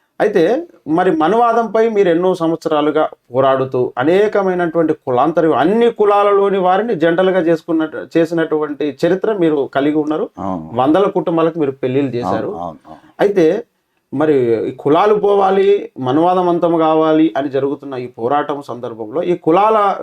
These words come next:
Speaker 1: గొడవలు వచ్చి, ఈ
Speaker 2: మ్మ్.
Speaker 1: జరుగుతున్నటువంటి పరిణామాన్ని ఎలా చూడాలి? ఆ, దీని మీద మీ స్పందన ఏంటి?
Speaker 2: మంచి ప్రశ్న అడిగారు.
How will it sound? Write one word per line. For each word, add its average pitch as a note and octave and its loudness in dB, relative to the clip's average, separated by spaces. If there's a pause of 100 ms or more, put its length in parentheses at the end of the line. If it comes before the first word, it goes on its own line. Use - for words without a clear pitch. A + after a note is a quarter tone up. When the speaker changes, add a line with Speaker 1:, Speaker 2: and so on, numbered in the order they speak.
(140)
Speaker 1:
గొడవలు D3+ 2
వచ్చి, C3 -6 (160)
ఈ C#3+ 0
Speaker 2:
మ్మ్. D3+ 0
Speaker 1:
జరుగుతున్నటువంటి F3 -2
పరిణామాన్ని C3 -6 (420)
ఎలా D#3 2
చూడాలి? F#3+ 0 (440)
ఆ, F#3 2 (120)
దీని F#3+ 0
మీద A#3 0
మీ F#3+ 0
స్పందన E3+ 0
ఏంటి? G2+ -6 (160)
Speaker 2:
మంచి C#3 -2
ప్రశ్న A#2+ -4
అడిగారు. F#2 -8